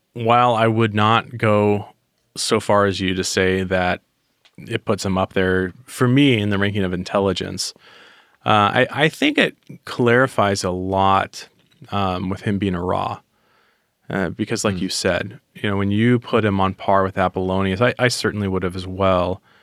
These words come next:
Speaker 1: or a Grimace or, or something like that.
Speaker 2: Something, yeah, right.
Speaker 1: And the Ra's are much more, uh, more clever. Um, and the attribute that he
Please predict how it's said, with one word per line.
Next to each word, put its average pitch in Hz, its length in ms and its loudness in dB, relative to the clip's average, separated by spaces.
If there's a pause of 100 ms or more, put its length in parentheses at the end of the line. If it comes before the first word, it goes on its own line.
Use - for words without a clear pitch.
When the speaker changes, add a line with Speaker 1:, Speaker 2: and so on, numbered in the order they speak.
Speaker 1:
or 131 140 4
a 95 60 2
Grimace 92 640 -6
or, 92 100 -6 (120)
or 95 60 -8
something 92 260 -6
like 90 160 -8
that. 92 100 -4
Speaker 2:
Something, 85 300 -2
yeah, 78 180 -6
right. 82 100 -8 (440)
Speaker 1:
And 113 580 2 (1120)
the 117 100 -2
Ra's 139 600 2
are 113 760 2
much 107 480 -2
more, 101 540 0 (500)
uh, - 320 -20 (360)
more 131 220 2
clever. 92 360 -2 (500)
Um, 92 460 -2 (720)
and 120 320 2 (180)
the 120 380 2
attribute 117 460 0
that 104 120 -2
he 98 380 -2